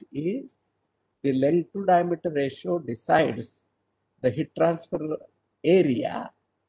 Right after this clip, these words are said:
If we take more length and less diameter, it is pi d L. As we increase the diameter, the cross section is d square, and in a smaller, shorter length, we get the same volume.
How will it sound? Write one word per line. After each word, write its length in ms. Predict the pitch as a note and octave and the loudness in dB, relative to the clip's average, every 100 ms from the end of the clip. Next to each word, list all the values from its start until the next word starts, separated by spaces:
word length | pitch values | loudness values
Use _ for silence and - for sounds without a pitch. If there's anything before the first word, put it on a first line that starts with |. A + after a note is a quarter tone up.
| _ _ _ _ _ _ | _ _ _ _ _ _
If 180 | C3 - | -16 -4
we 120 | D#3+ | -2
take 220 | D#3+ F3 E3 | 0 0 0
more 380 | D3 D#3 A#3+ | 0 4 6
length 420 | G3 F3+ G3+ G#3+ - | 6 4 2 0 -2
and 240 | F3+ E3+ | -2 2
less 220 | D#3+ F3 | 2 0
diameter, 800 | F3+ E3+ D#3+ E3+ F3+ F3+ D#3+ E3 - _ _ _ | 2 2 4 2 2 2 2 0 -10 _ _ _
it 120 | D3 | -6
is 160 | E3 D#3 _ | -4 -6 _
pi 220 | C3+ C#3 C#3 | 0 2 2
d 360 | C#3+ F3+ F3+ D3+ | 0 -2 -2 -2
L. 320 | E3+ A#2 - _ _ _ _ _ _ - | -2 -4 -8 _ _ _ _ _ _ -2
As 180 | C3+ C#3+ | -2 2
we 160 | D#3 | 2
increase 480 | D3 C#3+ E3+ G3+ G3+ | 2 0 -2 -2 -2
the 180 | F3+ E3+ | -2 2
diameter, 600 | D#3+ C#3+ D3 C#3+ F3 G#3 B3 - _ _ _ _ _ _ _ | 2 2 0 -2 -4 -4 -6 -18 _ _ _ _ _ _ _
the 440 | C3+ C3+ B2+ B2+ - | -2 0 0 -4 -2
cross 300 | C3 C3 - | 0 0 -2
section 380 | E3+ - F3+ F3 | -6 -4 -4 -2
is 180 | D#3+ D3+ | -4 -6
d 120 | A#2+ C3 | -6 -6
square, 600 | - - F3+ D#3 D#3+ - _ _ _ - | -4 4 6 6 4 -6 _ _ _ -12
and 160 | D3 | -6
in 140 | D#3 D#3 | -4 -4
a 60 | |
smaller, 500 | D3 - C#3+ D#3 F3+ | -8 -8 -6 0 -2
shorter 480 | - - C#3+ - G3+ F3 | -2 -2 -2 0 -2 0
length, 340 | D3+ C#3+ D3 - _ _ _ | -2 -2 -6 -14 _ _ _
we 140 | C#3 C#3 | -10 -6
get 300 | C3+ C3 B2+ | -4 -4 -6
the 100 | B2+ | -10
same 300 | - B2+ B2 | -6 -6 -4
volume. 420 | A2+ G2+ - | -2 -4 -6